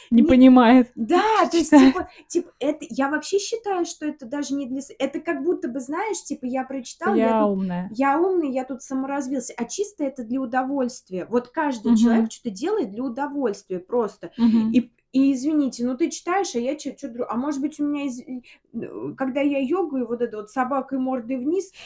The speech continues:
Speaker 2: и в, может быть, у меня озарение приходит, может быть, я ещё больше, э, п-, просвещаюсь, чем ты с книжкой.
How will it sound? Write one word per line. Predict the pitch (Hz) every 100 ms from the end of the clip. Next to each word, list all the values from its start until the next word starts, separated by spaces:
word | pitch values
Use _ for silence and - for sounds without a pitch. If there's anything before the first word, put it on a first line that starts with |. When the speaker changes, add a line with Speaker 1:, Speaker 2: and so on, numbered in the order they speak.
| 302 247
Speaker 2:
и | 190 202
в, | 220 226
может | 277 262
быть, | 285 262
у |
меня | 294 285
озарение | 254 302 294 254 220 196
приходит, | 196 208 - 202 175 175
может | 226 233
быть, | 233 233
я | 285
ещё | 294 - 254
больше, | 240 302 240 190 196
э, | 180 131 -
п-, | 202
просвещаюсь, | 190 214 - 233 - 302 330 -
чем | - 208
ты | 190 226 262
с |
книжкой. | - 196 180 175 _ 156 143